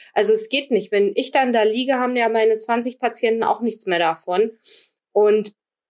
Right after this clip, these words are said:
hab mir da nicht unbedingt Freunde gemacht. Ach, Anna, du warst auch Krankenschwester oder bist, wir sind das ja immer noch. Ja, ich hab meine, meine Karriere,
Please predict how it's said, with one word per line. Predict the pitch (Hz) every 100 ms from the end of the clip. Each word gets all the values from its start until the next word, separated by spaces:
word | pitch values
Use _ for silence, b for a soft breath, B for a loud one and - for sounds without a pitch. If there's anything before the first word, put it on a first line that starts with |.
| _ _ - -
hab | 226
mir | 220
da | 208
nicht | 240 233
unbedingt | 226 240 254 254
Freunde | 202 202 180
gemacht. | 156 151 - _ _ _ _ _ _ _ _ _ _ _ _ _ _ _ _ _ _ _ _ _ _ B B B B -
Ach, | 415 - -
Anna, | 226 208 196
du | 247
warst | 277 294 294 - _
auch | 320 494 -
Krankenschwester | - 226 214 202 208 - 180 175 - 170 175 -
oder | 190 165
bist, | 262 - -
wir | 151 - 170
sind | 170 185
das | 165
ja | 160
immer | 151 202 160
noch. | 147 143 _ _ _ _ _
Ja, | 240 143 - -
ich | 269 269
hab | 285 277
meine, | 277 311 311 311 277 269 B B B B
meine | 240 269 294 277
Karriere, | 277 240 233 233 240 240 240 214